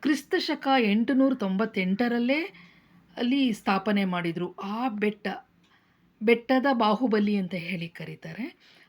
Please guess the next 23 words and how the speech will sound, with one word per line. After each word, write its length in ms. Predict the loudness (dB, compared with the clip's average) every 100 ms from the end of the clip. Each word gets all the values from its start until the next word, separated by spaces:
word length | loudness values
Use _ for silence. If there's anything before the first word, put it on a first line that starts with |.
| _ -14
ಆ 40 |
ಬೆಟ್ಟವನ್ನು 480 | -12 -10 -10 -8 -8
ನಾನು 180 | -8 -8
ನಿಮಗೆ 180 | -10
ತೋರಿಸ್ತಾ 460 | -6 -4 -4 -4 -10
ಇದ್ದೀನಿ 320 | -10 -10 -10
ನೋಡಿ. 260 | -10 -12 -16
ಈಗ 280 | -16 -14 -10 -10 -10 _ _ _ _ _ _ _
ಹೆಸರೇ 420 | -2 -2 2 0
ಹೇಳುವಂತೆ 600 | 2 0 2 0 0 2
ಈ 20 | 0
ಬಸದಿ 600 | -2 -6 -6 -4 -4 -8 -20 -20 _
ಪದ್ಮಾವತಿ 580 | -2 0 2 2 2 0
ದೇವಸ್ಥಾನದ 640 | 2 2 0 -6 -6 -4 -4
ಹಿಂದೆ 380 | -4 -2 -2
ಇರುವ 180 | -2 -2
ಒಂದು 200 | -4 -4
ಸಣ್ಣ 380 | -2 0 2 4
ಗುಡ್ಡದ 420 | 2 0 -2 0 0
ಮೇಲಿದೆ. 680 | 0 -2 -6 -6 -6 -6 _ _ -20 -20 -20 _
ಇಲ್ಲಿ 180 | -2 0
ಭಗವಾನ್ 540 | 2 2 4 4 4 2
ಬಾಹುಬಲಿಯೇ 840 | 0 0 0 2 2 2 0 -2